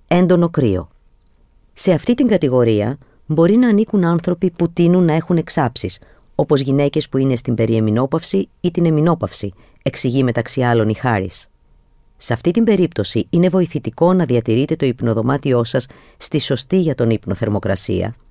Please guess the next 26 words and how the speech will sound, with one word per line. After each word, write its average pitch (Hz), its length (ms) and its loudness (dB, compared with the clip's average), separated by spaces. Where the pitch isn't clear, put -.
η 208 160 2
οποία 247 240 2
σύμφωνα 208 460 2
με 190 100 2
τους - 180 -4
ειδικούς 139 440 -2
είναι 165 120 0
γύρω 143 280 0
στους 135 220 -4
δεκαοκτώ 120 600 -2
έως 135 240 0
είκοσι 135 280 -4
βαθμούς 120 400 -2
Κελσίου. 107 500 -2
Αν 214 180 2
κοιμάστε 220 480 0
με 113 120 -2
τον 110 180 -2
σύντροφό 135 520 0
σας, 110 300 -4
δεν 247 120 -4
χρειάζεται 208 480 0
να 143 100 2
επιλέξετε 127 580 0
διαφορετικές 113 680 0
κρεβατοκάμαρες. 92 920 -4